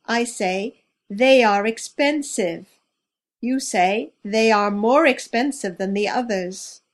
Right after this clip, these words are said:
Now you go on in the same way. "They are expensive."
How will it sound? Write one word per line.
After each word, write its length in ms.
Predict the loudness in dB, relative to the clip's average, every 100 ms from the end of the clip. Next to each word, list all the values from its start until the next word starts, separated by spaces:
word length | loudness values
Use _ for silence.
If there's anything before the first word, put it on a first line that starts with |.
| _ _ _ -10
Now 120 | -4
you 260 | -2 -2 -4
go 240 | 2 2
on 420 | 4 2 -2 -6 -10 -6
in 120 | -4
the 160 | -4 -4
same 280 | -4 -2 -4
way. 440 | -2 -2 -6 -14 _ _ _ _ _ _ _ _
"They 240 | 0 2 4
are 240 | 4 2
expensive." 1000 | 0 -4 -2 0 0 -4 -6 -8 -8